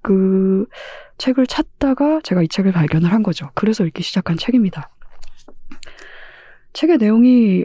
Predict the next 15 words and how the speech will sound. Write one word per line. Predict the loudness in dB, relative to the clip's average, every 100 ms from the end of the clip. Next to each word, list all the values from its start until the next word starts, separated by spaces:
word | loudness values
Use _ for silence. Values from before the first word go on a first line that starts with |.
| -2
앞에 | -6 -2 0 2 2 0 -4 -8
포도에 | -8 -4 2 4 4 4
대한 | 2 2
이야기부터 | 2 0 -4 -4
시작이 | -4 -2 0 2
되는데 | 0 -2 0 0 0 -4
포도가, | -4 0 2 2 2 0 0 -2 -4 -10 _ -20 -20 -20 -20 -20 -20 _ -14
포도가 | -2 0 0
참 | 0 0
달다라는 | 2 0 2 2 2 2
이야기부터 | 2 -2 -2 -4
시작이 | -2 -2 -2
되거든요. | -2 -4 -4 -4 -4
근데 | -4 -6
단데 | 0 2 4 2 0